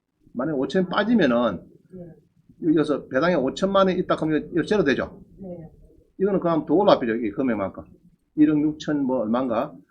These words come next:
Speaker 1: 그거를 일억 육천오백 낼 수도 있습니다. 그래서 선순위 세입자가 배당 요구했을 때, 제가 항상 이야기죠. 선순위 이 세입자가 여기 보면은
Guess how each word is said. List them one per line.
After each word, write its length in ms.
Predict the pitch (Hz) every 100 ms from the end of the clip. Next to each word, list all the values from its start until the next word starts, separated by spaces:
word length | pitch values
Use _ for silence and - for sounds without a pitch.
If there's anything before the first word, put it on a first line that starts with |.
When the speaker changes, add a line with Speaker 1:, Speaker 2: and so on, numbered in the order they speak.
| - - -
Speaker 1:
그거를 500 | 120 135 135 135 - -
일억 220 | 160 156
육천오백 500 | 151 156 123 127 120
낼 140 | 110
수도 180 | 104 151
있습니다. 400 | 104 120 110 87 - _ _ _ _ _ _ -
그래서 540 | 175 170 151 101 - _ _ _ _ - _
선순위 540 | - 247 254 233 208 196
세입자가 680 | - 170 175 185 117 - - _ _ -
배당 420 | 175 180 226 240
요구했을 420 | 196 165 175 160
때, 200 | - 95 - - -
제가 120 | 151
항상 160 | 151 160
이야기죠. 420 | 139 123 147 - _ _ _ _
선순위 840 | - 220 226 226 - 190 185 180 170
이 140 | 165
세입자가 920 | 151 - 147 202 - 127 135 110 87 - - _ _ _ -
여기 120 | 147
보면은 600 | 139 139 120 113 165 170